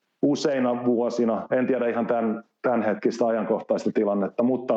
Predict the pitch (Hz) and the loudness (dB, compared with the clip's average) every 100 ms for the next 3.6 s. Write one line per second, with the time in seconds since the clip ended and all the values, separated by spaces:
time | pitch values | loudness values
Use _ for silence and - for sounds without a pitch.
0 | - 113 135 131 113 127 113 120 110 107 | -2 0 0 0 0 0 0 0 2 0
1 | 110 98 110 101 117 107 101 98 98 - | 0 0 -2 0 0 0 0 0 -2 -4
2 | 113 110 - _ 117 117 113 113 110 117 | -6 -6 -16 _ 0 2 2 0 0 0
3 | 107 98 85 101 95 | 0 -2 0 0 0